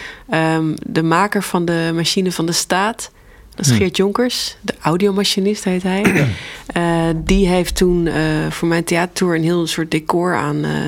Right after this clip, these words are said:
Speaker 1: audiomachines gebouwd. Eh, waarmee we muziek konden maken en die bewogen. En dat, nou, is mooi om naar te kijken en mee te werken ook.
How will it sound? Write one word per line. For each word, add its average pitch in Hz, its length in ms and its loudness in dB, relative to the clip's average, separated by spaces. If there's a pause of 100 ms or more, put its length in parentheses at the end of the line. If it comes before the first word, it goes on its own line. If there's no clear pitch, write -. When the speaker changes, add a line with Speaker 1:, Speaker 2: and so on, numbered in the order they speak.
(240)
Speaker 1:
audiomachines 156 760 0
gebouwd. 117 500 -2 (520)
Eh, 147 280 0
waarmee 147 340 2
we 143 80 0
muziek 151 260 0
konden 160 240 2
maken 147 400 0
en 147 100 0
die 151 100 0
bewogen. 147 520 0
En 139 80 -2
dat, 143 180 -8
nou, 139 140 -4 (120)
is - 140 -12
mooi 156 180 0
om 151 60 0
naar 147 140 0
te - 80 -8
kijken 160 420 0
en 147 240 0
mee 147 180 0
te - 160 -4
werken 185 360 -2
ook. 240 80 -2